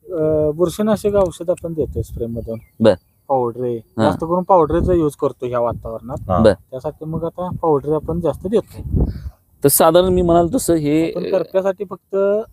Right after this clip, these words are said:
Speaker 1: प्रत्येक इंडस्ट्रीजचं
Speaker 2: हं.
Speaker 1: पिलेक्झिन म्हणून याचं प्रोडक्ट दिलं आहे.
Speaker 2: बर.
Speaker 1: करपा, बुरी, दावण्या, योनी म्हणून.
Speaker 2: बर.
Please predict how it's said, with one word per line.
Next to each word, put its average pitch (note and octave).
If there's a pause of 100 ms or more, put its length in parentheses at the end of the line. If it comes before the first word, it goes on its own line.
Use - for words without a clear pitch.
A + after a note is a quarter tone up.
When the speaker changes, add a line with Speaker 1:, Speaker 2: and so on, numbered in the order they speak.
(300)
Speaker 1:
प्रत्येक F3
इंडस्ट्रीजचं D#3
Speaker 2:
हं. A2+ (200)
Speaker 1:
पिलेक्झिन F#3
म्हणून E3
याचं D#3+
प्रोडक्ट C#3+
दिलं D3+
आहे. -
Speaker 2:
बर. G#2+ (760)
Speaker 1:
करपा, C3+
बुरी, C3
दावण्या, B2
योनी A#2
म्हणून. -
Speaker 2:
बर. G#2